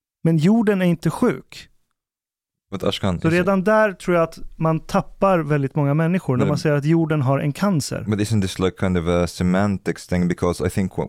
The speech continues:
Speaker 2: when I hear this, at least,
Speaker 1: Mm.
Speaker 2: I, I understand that they mean that the, that the ecology is what's in danger, you know, that the current ecology, not that the earth itself is going to, like,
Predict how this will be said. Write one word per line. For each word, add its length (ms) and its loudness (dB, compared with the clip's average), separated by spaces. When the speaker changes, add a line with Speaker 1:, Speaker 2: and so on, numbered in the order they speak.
Speaker 2:
when 100 2
I 100 2
hear 220 0
this, 200 -4
at 160 -6
least, 360 -4
Speaker 1:
Mm. 520 -2
Speaker 2:
I, 200 0
I 140 4
understand 580 0
that 120 -2
they 120 2
mean 300 2
that 180 -2
the, 240 0
that 160 0
the 280 -4
ecology 540 -2
is 100 -6
what's 240 -4
in 100 0
danger, 560 -4
you 100 0
know, 160 0
that 140 -2
the 60 -2
current 380 -2
ecology, 540 -4
not 240 0
that 200 -2
the 120 2
earth 240 0
itself 420 -4
is 100 -8
going 240 -2
to, 120 -4
like, 200 -2